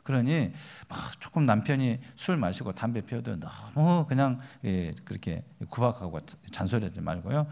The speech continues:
하여튼 기도하십시오. 그러면 자연스럽게, 예, 주의 성령이 그 안에 역사하시면, 그리고 말씀이 들어가면 이런 것들은 자연스럽게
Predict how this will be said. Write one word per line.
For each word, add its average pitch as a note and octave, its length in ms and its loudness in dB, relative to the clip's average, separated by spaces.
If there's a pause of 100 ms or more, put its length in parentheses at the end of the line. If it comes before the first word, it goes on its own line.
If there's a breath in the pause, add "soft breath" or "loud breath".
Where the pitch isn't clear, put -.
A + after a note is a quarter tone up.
(220 loud breath)
하여튼 G#3 580 6 (220 loud breath)
기도하십시오. C3 1120 0
그러면 C#3+ 460 0
자연스럽게, - 1000 -2 (380 loud breath)
예, E2 220 -2
주의 D#3 260 4
성령이 F#3+ 680 4 (200 loud breath)
그 - 160 6
안에 D3+ 220 8
역사하시면, B2+ 680 2 (160)
그리고 F3 160 2
말씀이 A#2 380 2
들어가면 C#3+ 600 4 (300 loud breath)
이런 F#3 140 8
것들은 E3+ 260 2
자연스럽게 E3 1080 -2